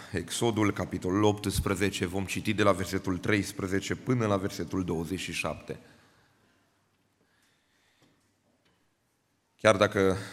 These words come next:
textul, uh, vizează slujirea în mod special sau echipa conducătoare, uh, vrem să mutăm principiile acestea în zona familiei și vom vedea felul în care ele se potrivesc.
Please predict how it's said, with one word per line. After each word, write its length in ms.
textul, 580
uh, 400
vizează 440
slujirea 720
în 140
mod 120
special 440
sau 160
echipa 520
conducătoare, 920
uh, 100
vrem 280
să 340
mutăm 460
principiile 460
acestea 360
în 60
zona 240
familiei 800
și 180
vom 180
vedea 260
felul 320
în 60
care 220
ele 180
se 120
potrivesc. 640